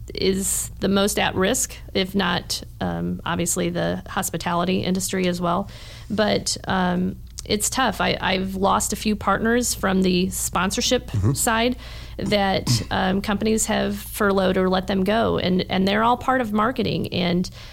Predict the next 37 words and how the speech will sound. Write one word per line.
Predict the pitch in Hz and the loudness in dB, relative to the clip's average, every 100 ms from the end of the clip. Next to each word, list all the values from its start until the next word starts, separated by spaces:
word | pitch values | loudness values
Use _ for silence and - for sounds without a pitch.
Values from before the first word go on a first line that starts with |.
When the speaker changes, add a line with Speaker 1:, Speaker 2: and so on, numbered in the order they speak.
| - | -6
Speaker 1:
um, | - 185 185 185 - | -2 0 0 -2 -4
it's, | - 233 - - | -6 -4 -6 -6
it's | 339 311 | -6 -4
kind | - 349 | -2 0
of | 392 | 2
a | 302 | 2
hesitant | 233 208 190 - | 2 0 -2 -2
side, | - 196 185 208 | -2 0 0 2
but, | 196 - - - - | 0 -2 -8 -16 -8
um, | - 190 185 196 196 - | -2 0 2 0 -2 0
but | 226 | 2
also | 233 262 285 | 4 4 4
it's, | 254 254 - - | 2 2 -4 -4
it's | 220 | -2
a | 220 | 0
great | 220 240 | 2 2
opportunity | 254 240 - 285 294 196 196 | 2 0 0 2 2 2 0
to | - 214 202 | 0 2 2
what | 196 - 196 208 | 0 -2 0 0
can | - 214 | 2 2
we | 214 | 4
do | 202 214 208 214 - - - - - - | 4 4 4 2 -2 -12 -14 -14 -8 -2
and | 196 | 0
start | - 214 - | 2 4 4
thinking | 220 208 196 | 4 4 4
more | 202 208 190 - - | 6 4 2 0 -4
to | 190 | 0
differentiate | 196 208 196 196 190 185 | 2 2 0 0 0 0
ourselves, | 175 - 175 156 185 - - | 0 -2 0 0 0 -2 -4
to | - 202 180 180 175 | -2 2 2 2 -2
try | - 202 190 | -4 -2 0
a | 196 | 2
new | 185 190 185 180 175 | 2 4 4 4 2
avenue | 175 180 170 160 180 - | 0 2 2 2 -2 -2
on | 170 | 0
marketing. | 175 170 175 165 160 - - | 2 0 -2 -2 -2 -4 -4
Um, | - 85 175 | -4 -2 -4